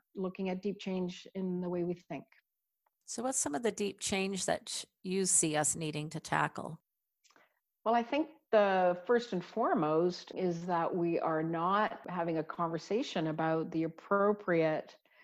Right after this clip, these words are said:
Speaker 1: role for what really are just ideas, but the appropriate role of capitalism and consumerism.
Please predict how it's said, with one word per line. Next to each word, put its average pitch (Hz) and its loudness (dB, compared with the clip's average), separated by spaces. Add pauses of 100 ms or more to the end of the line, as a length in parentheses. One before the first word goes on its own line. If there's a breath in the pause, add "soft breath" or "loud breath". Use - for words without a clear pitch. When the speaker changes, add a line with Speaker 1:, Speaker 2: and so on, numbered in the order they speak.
(220 soft breath)
Speaker 1:
role 180 8
for 170 4
what 190 6
really 202 8
are 185 10
just 196 4
ideas, 175 2 (120)
but - -4
the 214 -4
appropriate 233 0
role 180 4
of 190 -4
capitalism 185 0
and 202 -4
consumerism. 214 -6